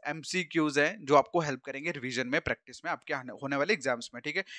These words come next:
इसे भी बाय करने के लिए आप स्क्रीन पे, आ, सॉरी, अब मेरे WhatsApp नंबर सेवन डबल ज़ीरो सिक्स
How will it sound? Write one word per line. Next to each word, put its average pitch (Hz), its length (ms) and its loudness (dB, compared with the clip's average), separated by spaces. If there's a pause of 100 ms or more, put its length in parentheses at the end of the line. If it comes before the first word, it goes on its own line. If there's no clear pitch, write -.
(160)
इसे 269 220 -2
भी 269 120 2
बाय 220 180 10
करने 196 300 0
के 185 100 -2
लिए 190 80 4
आप 185 160 2
स्क्रीन 175 440 -2
पे, 185 100 2
आ, 143 400 0
सॉरी, 147 360 0
अब 139 100 -10
मेरे 151 200 -2
WhatsApp 139 400 -2
नंबर 143 220 0
सेवन 143 340 -2
डबल 135 260 0
ज़ीरो 131 380 0 (220)
सिक्स - 440 -12